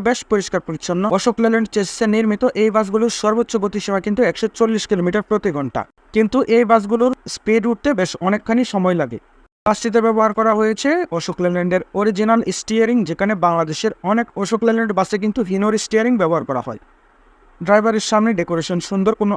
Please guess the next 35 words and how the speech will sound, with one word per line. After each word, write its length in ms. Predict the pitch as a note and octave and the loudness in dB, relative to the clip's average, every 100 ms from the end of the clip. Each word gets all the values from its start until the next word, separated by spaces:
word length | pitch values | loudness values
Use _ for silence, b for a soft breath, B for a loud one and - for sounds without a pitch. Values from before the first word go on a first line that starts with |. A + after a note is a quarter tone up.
| D#3 | 0
আজেবাজে 340 | F3+ G#3 A3 G3 | 0 0 2 2
জিনিস 180 | G#3 G#3 E3+ | 2 0 2
ব্যবহার 280 | F3+ F#3 F3 | 2 2 2
করা 140 | D#3 C3+ | -2 -4
হয়নি। 200 | C3+ A#2+ - E3 | -4 -6 -8 0
বাসটিতে 360 | G3+ - A#3 B3 F3+ | 0 0 0 2 4
যাত্রীদের 400 | F3 - F3 F3+ - - | 2 2 -2 -2 -4 0
কমফোর্টের 440 | G3 F#3+ A#3 A#3 A#3 | 0 2 2 2 0
কথা 140 | A3+ A3+ | 0 0
চিন্তা 240 | A#3+ A3+ A3+ | 0 0 2
করে 140 | B3 C4+ - G#3 | 2 2 2 0
একচল্লিশটি 540 | - G#3+ G3 F3+ A#3 - | 0 0 0 -2 -4 -6
সিট 120 | A3+ F#3+ | -2 0
ব্যবহার 220 | E3 D3+ | 0 0
করা 120 | C#3+ C3+ | -2 -2
হয়েছে। 240 | C3+ - - _ - | -2 -4 -12 _ -2
সিটগুলো 340 | B3+ G#3 A#3+ A3+ | 0 2 4 2
বেশ 100 | A3 G#3 | 2 2
আরামদায়ক 360 | G#3+ G#3 A3+ A3+ | 2 2 2 0
ও 20 | F#3 | 0
পরিষ্কার 320 | G3+ F3 G#3 - | -2 -2 -4 -4
পরিচ্ছন্ন 420 | F#3+ F3+ - G3 A3 B3+ G3 | -2 -2 -2 0 0 0 -2
এবং 120 | F#3 D#3+ | -2 0
গিয়ার 200 | E3+ G#3+ A3 | 2 2 4
লিভারের 280 | A3+ A#3 G#3+ | 2 0 0
সাহায্যে 240 | A3 G#3+ B3+ | 0 0 -4
সিটগুলো 320 | - E3 F#3 G3 F#3 | -4 -4 -2 0 0
বাঁকানো 300 | F#3 G#3+ A#3+ G#3 | 0 0 0 -2
ও 20 | - | -4
সোজা 200 | D#3+ D#3+ | -4 -2
করা 140 | D#3+ C#3+ C3 | -2 -4 -4
যায়, 140 | A#2 _ - | -8 _ -2
ফলে 200 | E3+ E3 C#3+ | 0 0 0
আপনি 240 | - F#3+ D#4+ - _ _ _ _ _ _ F#3+ | 0 -2 -2 -4 _ _ _ _ _ _ -2
আপনার 280 | G3+ A3+ | 0 -2